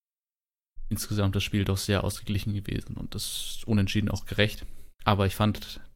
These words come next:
durchaus interessant, weil, also so ein Spiel, das ist so im Vergleich zur letzten Saison bei Schalke sehr unschalkehaft gewesen, nicht? Also zwei Tore zu schießen und auch zwei kass-, zu kassieren, ist, äh,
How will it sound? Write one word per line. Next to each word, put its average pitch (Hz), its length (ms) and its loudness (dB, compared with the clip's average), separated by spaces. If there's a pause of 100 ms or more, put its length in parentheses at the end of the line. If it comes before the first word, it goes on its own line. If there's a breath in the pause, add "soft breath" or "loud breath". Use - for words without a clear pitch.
(400)
durchaus 117 320 6
interessant, 123 600 2
weil, 113 240 2 (920 loud breath)
also 120 200 0
so 127 140 6
ein 123 60 6
Spiel, 165 680 2 (160)
das - 520 -2 (360)
ist - 200 -2
so 131 520 2
im 131 100 -2
Vergleich 127 320 0
zur 131 80 -4
letzten 143 220 -2
Saison 131 200 2
bei 127 120 2
Schalke 127 340 0
sehr 117 180 6
unschalkehaft 113 760 2
gewesen, 98 420 -4
nicht? - 320 -2
Also - 180 -4
zwei 113 220 2
Tore 120 240 6
zu - 100 -2
schießen - 360 6
und 127 100 2
auch 113 120 4
zwei - 200 4
kass-, - 300 -2
zu 113 120 -2
kassieren, 131 520 0 (1400 loud breath)
ist, - 280 -2
äh, 110 420 4